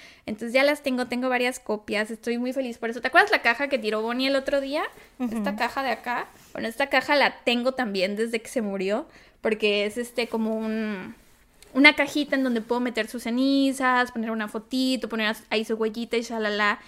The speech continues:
Speaker 1: Y no la he abierto porque de nuevo estaba yo así como de, "Oh, no sé si,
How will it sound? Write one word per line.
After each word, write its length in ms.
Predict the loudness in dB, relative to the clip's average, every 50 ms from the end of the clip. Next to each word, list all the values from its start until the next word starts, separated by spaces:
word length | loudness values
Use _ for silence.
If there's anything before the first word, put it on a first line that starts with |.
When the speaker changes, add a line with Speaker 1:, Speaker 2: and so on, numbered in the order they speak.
| -20 -20 -20 -20 -20 -10 -2 2
Speaker 1:
Y 60 | 4
no 160 | 6 6 6
la 240 | 6 6 6 6 6
he 60 | 6
abierto 600 | 4 4 4 4 2 2 2 0 0 -2 -2 0
porque 240 | -2 -4 -4 -2 -2
de 120 | 0 0
nuevo 180 | 0 0 -2 -2
estaba 300 | -4 -4 -6 -6 -4 -4
yo 100 | -4 -6
así 160 | -8 -8 -10 -8
como 240 | -8 -6 -6 -6
de, 280 | -6 -6 -6 -6 -6 -6 -6
"Oh, 640 | -6 -8 -8 -8 -10 -10 -10 -10 -10 -10 -10 -10 -10
no 200 | -10 -10 -10 -6
sé 180 | -4 -4 -4
si, 340 | -4 -4 -8 -12 -12 -12 -14